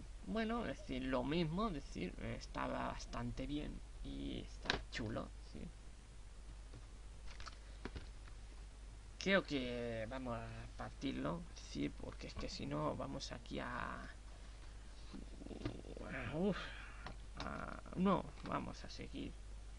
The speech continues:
Y como último, eh, esta nueva I P que salió, es decir, el Pokémon Mundo Misterioso, el equipo de rescate rojo,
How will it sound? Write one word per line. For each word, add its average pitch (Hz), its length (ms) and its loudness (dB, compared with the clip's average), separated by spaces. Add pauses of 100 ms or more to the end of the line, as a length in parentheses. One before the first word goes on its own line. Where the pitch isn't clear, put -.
(380)
Y 202 140 6
como 170 280 8
último, 170 580 6 (200)
eh, 127 920 2 (280)
esta 139 260 4
nueva 131 340 6
I 120 60 4
P 139 240 2 (300)
que 127 80 -6
salió, - 400 -2 (280)
es - 60 -8
decir, 131 160 0
el 117 80 0
Pokémon 135 400 2
Mundo 143 240 4
Misterioso, 131 800 0
el 123 240 -2
equipo - 340 0
de 123 100 2
rescate - 480 -4
rojo, - 360 0